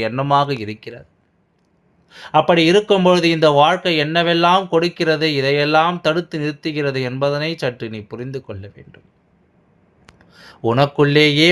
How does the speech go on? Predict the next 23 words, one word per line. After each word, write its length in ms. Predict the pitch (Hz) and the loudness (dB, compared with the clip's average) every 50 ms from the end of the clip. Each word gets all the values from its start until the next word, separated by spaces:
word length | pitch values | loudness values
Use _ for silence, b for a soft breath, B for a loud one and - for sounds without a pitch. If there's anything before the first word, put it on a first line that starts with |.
| 175 | 2
பல 220 | - 160 147 147 139 | 2 2 2 2 2
மாற்றங்கள் 640 | 135 135 147 156 151 - 156 151 143 131 127 113 107 | 2 2 0 0 0 -2 -4 -2 -2 -2 -4 -4 -6
சில 240 | - 123 120 120 110 | -4 -4 -4 -4 -2
காலமாக 640 | - 127 127 135 143 143 143 143 143 143 147 143 131 | 0 2 2 2 2 0 2 2 0 0 0 0 0
ஏற்பட்டிருக்கிறது. 960 | 117 123 127 127 - 139 127 123 - - 123 113 113 104 - 107 104 107 113 - - _ _ _ _ B B B B B - | 0 -2 -2 -2 -2 -4 -4 -4 -6 -6 -6 -6 -8 -10 -10 -10 -10 -10 -12 -16 -20 _ _ _ _ B B B B B -2
அதை 260 | 127 120 120 123 127 123 | 0 0 0 0 0 -2
உன்னால் 500 | 117 120 120 127 127 127 123 123 117 113 | -4 -4 -4 -2 0 2 2 2 2 0
உணர 240 | 113 123 131 135 135 | -2 -2 -2 -2 -2
முடிகின்றதா? 640 | 120 110 107 117 113 120 117 117 123 123 123 127 123 - _ _ _ _ _ _ _ _ _ _ _ _ _ _ _ _ _ _ _ _ _ _ _ _ - | -4 -4 -6 -6 -6 -6 -2 -2 0 0 0 -2 -4 -4 _ _ _ _ _ _ _ _ _ _ _ _ _ _ _ _ _ _ _ _ _ _ _ _ -6
முன்பெல்லாம் 720 | 120 135 151 170 175 165 170 170 165 160 160 175 196 202 185 | -2 0 0 2 4 4 4 6 6 4 4 4 2 0 0
யார் 320 | 147 147 156 175 196 208 196 | 2 4 6 6 4 4 2
உன்னிடத்தில் 500 | 180 170 165 180 180 - - 180 165 151 | 0 0 0 -2 -2 -2 -4 -4 -2 -2
என்ன 280 | 151 156 175 196 214 202 | -2 -2 0 0 0 2
ஒரு 180 | 180 175 170 156 | 2 2 2 0
உதவி 340 | 147 147 151 190 190 190 185 | 0 0 0 0 0 0 -2
என்று 260 | 175 170 156 151 156 | -2 -4 -4 -2 0
வந்து 240 | 143 143 147 160 165 156 | 0 0 0 -2 -4 -4
நின்றாலும் 600 | 143 143 143 139 151 156 160 156 165 170 165 - | -4 -6 -2 2 4 4 6 6 4 2 0 -2
சற்றென்று 520 | 151 139 135 - 160 160 165 170 175 180 | -4 -4 -2 -2 0 0 0 0 -2 -2
உனக்கு 340 | 160 147 143 131 - - 131 | -2 -2 -4 -6 -6 -8 -8
இருக்கிறதே 580 | 117 117 131 139 139 - 139 127 120 120 117 113 110 107 | -6 -6 -6 -6 -6 -6 -4 -4 -4 -6 -8 -8 -8 -10
இல்லையோ, 380 | 101 107 117 131 135 120 98 92 _ _ _ _ _ _ - | -8 -8 -6 -6 -6 -8 -10 -12 _ _ _ _ _ _ -18
அதை 260 | 113 110 107 107 | -14 -12 -10 -10